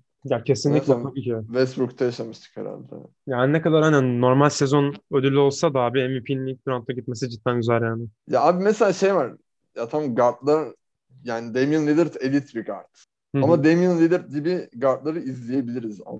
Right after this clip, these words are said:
Speaker 2: anladın mı? Ama şey, Jokic'i her zaman karşısına gelmiyor. Ben o yüzden mesela şey,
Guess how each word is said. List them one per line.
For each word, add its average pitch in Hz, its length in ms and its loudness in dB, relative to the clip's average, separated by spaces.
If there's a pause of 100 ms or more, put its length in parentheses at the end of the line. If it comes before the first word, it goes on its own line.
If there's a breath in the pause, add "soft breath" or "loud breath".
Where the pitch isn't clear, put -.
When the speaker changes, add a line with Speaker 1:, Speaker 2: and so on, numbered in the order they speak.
(180)
Speaker 2:
anladın 131 220 -12
mı? - 140 -14
Ama 143 160 0
şey, 139 360 -4
Jokic'i 147 460 0
her 151 120 2
zaman 147 280 -4
karşısına 123 400 -6
gelmiyor. 110 500 -8 (360)
Ben 156 60 -2
o 170 160 4
yüzden 180 220 2
mesela 127 400 -6
şey, 101 180 -10